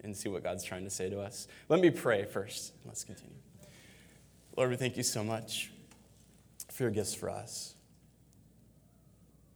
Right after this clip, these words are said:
And Lord, uh, I can't imagine, uh, what has brought, uh, this person to this place. Um, there's hurting, there's pain, there's been rejection, there's been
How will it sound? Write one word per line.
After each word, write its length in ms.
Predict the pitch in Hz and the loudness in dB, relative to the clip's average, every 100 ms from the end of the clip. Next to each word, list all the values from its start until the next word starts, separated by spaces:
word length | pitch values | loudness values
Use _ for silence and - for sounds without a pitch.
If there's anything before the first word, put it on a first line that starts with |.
| - - | -16 -4
And 120 | 110 | 2
Lord, 240 | 110 110 - - - - - - | 4 4 0 -12 -18 -20 -20 -14
uh, 80 | - 120 127 - - - - - - - - - | -12 -10 -12 -16 -20 -20 -20 -20 -20 -20 -20 -12
I 60 | |
can't 180 | 127 135 | -4 0
imagine, 560 | 107 113 110 113 104 107 - - | 2 4 2 0 -2 -6 -12 -14
uh, 260 | 123 - - - - - - - - - - - - - - | -14 -14 -18 -20 -20 -20 -20 -20 -20 -20 -20 -20 -20 -18 -4
what 140 | 123 | 0
has 140 | 127 107 | 0 2
brought, 260 | 110 95 - | 2 2 0
uh, 320 | - - 127 | -16 -16 -12
this 140 | 117 - | -10 -4
person 480 | - - 110 107 151 - - - | -2 0 -2 -6 -10 -18 -20 -20
to 80 | - | -8
this 180 | 107 98 | -4 -4
place. 580 | - - 107 - - - - - - - - - - | -4 -2 0 0 -2 -6 -14 -20 -20 -20 -20 -20 -18
Um, 300 | 113 110 110 113 127 147 - - - - - - | -16 -16 -16 -16 -18 -20 -20 -20 -20 -20 -12 -4
there's 160 | 117 | -2
hurting, 340 | - 110 117 139 | -2 -6 -6 -8
there's 160 | 120 | -8
pain, 360 | - 120 123 123 | -10 -8 -6 -4
there's 180 | 117 113 | -4 -2
been 160 | 113 | -4
rejection, 640 | 101 95 95 - - 123 113 | -2 -4 -6 -8 -8 -8 -6
there's 200 | - - | -8 -8
been 360 | - 104 107 | -6 -4 -6